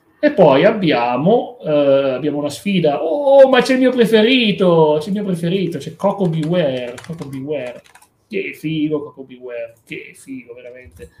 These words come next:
Cla, tu te l'hai presente co-, chi è Coco Beware? Te lo, appena te lo faccio vedere te lo ricorderai.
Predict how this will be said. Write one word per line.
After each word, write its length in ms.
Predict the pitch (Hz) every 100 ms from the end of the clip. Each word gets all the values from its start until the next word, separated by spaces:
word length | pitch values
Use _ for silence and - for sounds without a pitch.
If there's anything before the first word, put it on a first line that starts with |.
| -
Cla, 240 | 175 190
tu 100 | 165 185 165
te 80 | 165
l'hai 120 | 156
presente 600 | 151 156 180 175 - 147
co-, 160 | 147 143
chi 160 | -
è 40 | 143
Coco 220 | 143 143
Beware? 440 | 139 131 151 131 -
Te 100 | 170
lo, 100 | 196
appena 240 | 269 254
te 80 | 240
lo 40 |
faccio 220 | 226 -
vedere 240 | 196 208 226
te 80 | 160
lo 80 |
ricorderai. 520 | 147 147 139 117 107